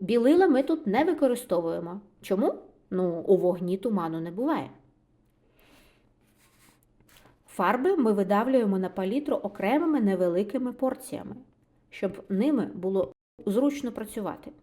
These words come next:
Бачите, як? Так, так, саме окремо. Таким чином ми ніколи не додамо зайвого, і все буде під контролем.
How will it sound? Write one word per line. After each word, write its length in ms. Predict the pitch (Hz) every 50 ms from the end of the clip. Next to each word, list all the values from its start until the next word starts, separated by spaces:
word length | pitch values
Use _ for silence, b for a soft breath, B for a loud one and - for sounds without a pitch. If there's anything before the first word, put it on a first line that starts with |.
| _ _ _ _ _ _ -
Бачите, 380 | 208 247 320 - 440 392 -
як? 300 | 240 202 170 139 - - - _ _ _ _ _ _ _ _ _ _ _ _ _ _ _ - - -
Так, 220 | - 202 202 202
так, 200 | - 269 220 180 -
саме 300 | - - 214 208 202 202 202
окремо. 600 | 202 202 - 214 226 247 247 226 190 - - - B B B B B B B _ _ _ _
Таким 340 | - 190 196 - 254 240 214
чином 320 | - 320 302 294 277 233
ми 120 | 220 233 233
ніколи 440 | 233 226 233 - 277 294 277 240
не 180 | 214 196 190 190
додамо 440 | 175 185 180 190 190 196 190 185 170
зайвого, 540 | 165 220 269 330 349 262 196 156 - - - - -
і 80 | 185
все 260 | 190 - - - 269
буде 220 | 254 208 190 - 175
під 180 | - 185 -
контролем. 480 | - - 170 156 - - - - - -